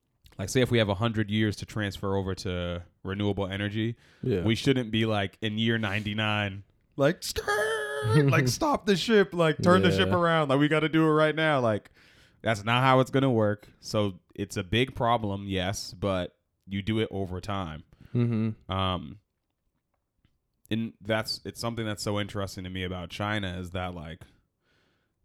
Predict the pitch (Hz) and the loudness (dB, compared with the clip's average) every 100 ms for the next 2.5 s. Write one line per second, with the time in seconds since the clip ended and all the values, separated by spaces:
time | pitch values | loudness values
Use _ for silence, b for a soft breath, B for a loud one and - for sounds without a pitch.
0 | - 110 107 113 113 107 95 92 95 92 | -6 -4 -2 -2 -2 -4 -6 -6 -2 -4
1 | 90 98 90 85 107 98 92 95 87 82 | 0 0 0 -2 -6 -6 -4 -4 -4 -8
2 | 90 90 - 82 87 | -8 -8 -10 -14 -16